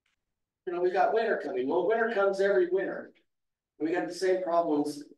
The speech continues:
every winter. And it's a difficulty. I mean, is, is it spewing out on the ground? What's the situation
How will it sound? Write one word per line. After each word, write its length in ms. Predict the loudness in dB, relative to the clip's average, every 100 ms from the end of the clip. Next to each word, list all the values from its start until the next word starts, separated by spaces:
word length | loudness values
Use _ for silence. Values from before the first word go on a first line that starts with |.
| -4
every 320 | -2 2 2
winter. 480 | 4 2 0 -2 -10 -18 _ _ _ _ _ _ _ _ _ _ _ _ _ _
And 100 | -2
it's 140 | 0 0
a 100 | 2
difficulty. 760 | 2 2 0 -4 -6 -8 -12 -18 -20 _ -20 -20 _ _ _ -6
I 40 | 0
mean, 140 | 2
is, 340 | 2 0 -4 -6
is 160 | -4 0
it 200 | -2 -2
spewing 540 | -2 2 4 4 0
out 220 | 0 -2
on 100 | -4
the 80 | -6
ground? 560 | -6 -4 -2 -2 -4 -6 _ _ _ _ _ _
What's 220 | -6 -6
the 80 | -6
situation 960 | -2 -2 0 2 4 2 0 -6 -6